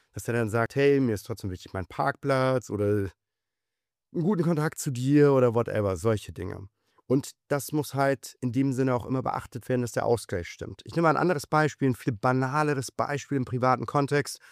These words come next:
Ich bin jetzt mit Felix verabredet, ja, heute achtzehn Uhr. Und ich sag, „Felix, hey, ähm,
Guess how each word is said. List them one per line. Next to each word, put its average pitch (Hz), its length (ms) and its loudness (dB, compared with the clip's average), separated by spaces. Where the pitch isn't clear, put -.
Ich - 80 -16
bin 175 100 4
jetzt 156 140 -4
mit 131 100 4
Felix 117 280 -2
verabredet, 107 580 0
ja, 160 180 6
heute 143 280 4
achtzehn 117 380 0
Uhr. 98 240 -2
Und 160 120 4
ich 156 100 -2
sag, 160 240 4
„Felix, - 640 0
hey, 170 400 4
ähm, 147 380 0